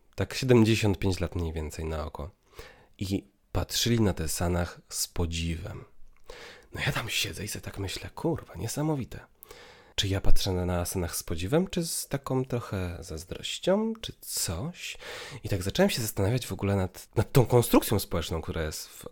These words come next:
Europie w dzisiejszych czasach. Mianowicie, jak jesteś dzieckiem, to jest ci wpajane do głowy, że możesz zostać kim chcesz. Kompletnie kim chcesz. Jak chcesz być, y, piosenkarką, to będziesz piosenkarką. Jak chcesz być poetą, będziesz poetą. Jak chcesz mieć Nobla,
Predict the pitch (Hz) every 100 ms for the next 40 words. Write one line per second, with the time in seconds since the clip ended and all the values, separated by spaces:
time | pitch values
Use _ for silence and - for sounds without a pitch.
0 | - 101 95 78 - 101 - - - -
1 | - - - - _ - - 104 95 82
2 | 82 - 73 - 82 - 98 101 107 117
3 | 113 - - - 156 117 95 - - 160
4 | 175 - 107 107 - - - 110 104 113
5 | 110 101 85 98 113 104 127 151 135 107
6 | 135 - 156 - - 143 - - - -
7 | - - - 175 185 196 - - 87 -
8 | 65 - - - - - - 110 - 170
9 | 165 147 - - 123 120 113 131 147 131
10 | 104 156 170 160 143 139 131 139 - -
11 | 80 92 - - 151 139 120 127 - -
12 | 127 95 147 170 180 90 95 120 - -
13 | - 78 98 - 135 135 131 147 160 180
14 | 185 220